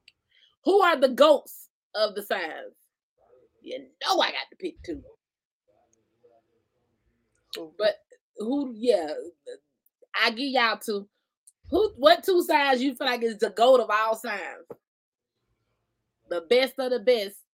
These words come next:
Speaker 1: zodiac signs.
Speaker 2: I ain't in the zodiac signs like this. I don't.
Speaker 1: I admire you for not saying Gemini just 'cause you a Gemini.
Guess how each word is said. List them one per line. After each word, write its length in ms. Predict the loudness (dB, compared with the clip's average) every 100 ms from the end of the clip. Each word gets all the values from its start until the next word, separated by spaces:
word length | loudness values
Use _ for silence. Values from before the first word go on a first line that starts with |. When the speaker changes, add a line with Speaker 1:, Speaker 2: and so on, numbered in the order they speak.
| _ _ _ -12
Speaker 1:
zodiac 340 | -8 -6 -8 -12 _
signs. 200 | -20 -20 _ _ _ _ _ -2
Speaker 2:
I 220 | 2 4
ain't 140 | 6
in 100 | 8
the 80 | 8
zodiac 480 | 10 10 10 10 8
signs 380 | 8 10 10 10
like 220 | 10 10
this. 240 | 8 10
I 120 | 8 10
don't. 420 | 10 8 4 0 _ _ -20 _ _ _ _ _ _ _ _ _ -20 -20 -20 _ _ _ -8
Speaker 1:
I 320 | -4 -2 -2
admire 360 | -2 0 2 0
you 200 | -2 -6
for 140 | -8
not 280 | -4 -6 -6
saying 380 | -6 -4 -4 -4
Gemini 400 | -6 -6 -8 -10
just 220 | -12 -14
'cause 180 | -14 -14
you 140 | -12 -14
a 60 |
Gemini. 380 | -14 -16 -12 -12